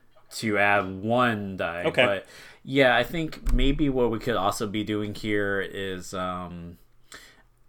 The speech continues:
Speaker 1: I think maybe I could see advanced analytics distinction or maybe leader of the renewed, uh, s-
Speaker 2: H-, how would I, uh, so how would I use a plot point to,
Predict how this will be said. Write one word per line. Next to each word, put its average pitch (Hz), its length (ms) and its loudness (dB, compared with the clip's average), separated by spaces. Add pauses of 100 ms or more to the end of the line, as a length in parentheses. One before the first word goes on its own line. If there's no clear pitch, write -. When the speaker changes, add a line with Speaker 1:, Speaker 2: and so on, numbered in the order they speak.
(140)
Speaker 1:
I 127 60 -2
think 143 460 -4
maybe 117 720 -2
I 127 60 -4
could 151 120 -6
see 156 200 0
advanced 117 540 -2
analytics 117 960 -4
distinction 123 800 -4
or 101 300 -4
maybe 101 360 -4
leader 101 360 -2
of 95 140 -6
the 95 180 -4
renewed, 131 840 -2 (180)
uh, 104 140 -4
s- - 240 -10 (240)
Speaker 2:
H-, 180 220 2
how 196 180 8
would 262 120 6
I, 151 280 8
uh, 101 420 8 (380)
so 139 180 4
how 160 140 8
would 196 80 6
I 165 60 10
use 143 280 2
a 143 80 6
plot 123 320 4
point 113 360 -2
to, 92 600 -2